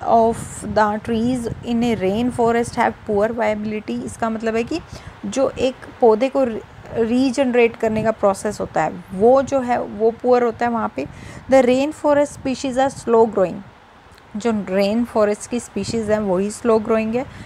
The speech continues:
ये exotic species invade the fertili-, fertile soil, uh, of the, um, rain forest, कि वहाँ पे जो है, अ, जो fertile नहीं कर रही हो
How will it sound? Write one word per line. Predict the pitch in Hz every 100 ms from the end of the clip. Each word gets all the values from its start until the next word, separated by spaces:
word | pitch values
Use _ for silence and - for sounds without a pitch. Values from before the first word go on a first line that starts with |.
| - 254
ये | 269
exotic | 220 262 247 - 294
species | - - 240 - 233
invade | - 240 220 196 208 226
the | 262 - - - -
fertili-, | 220 214 240 247 233 240 269 - - 226
fertile | 214 226 240 262 254
soil, | 214 226 247 - - - 233
uh, | 226 226 226
of | 208 -
the, | 247 320 - - - - -
um, | 226 226 220 214 - - - 214
rain | 233 233 220 214
forest, | 185 165 165 - -
कि | - - 240
वहाँ | 226 202 226
पे | 240 269
जो | 277 269
है, | 240 226 339 381 -
अ, | - - 247
जो | 208 233 233 240 233 - 226
fertile | 254 233 233 233 277
नहीं | 247
कर | 196 185
रही | 185
हो | 185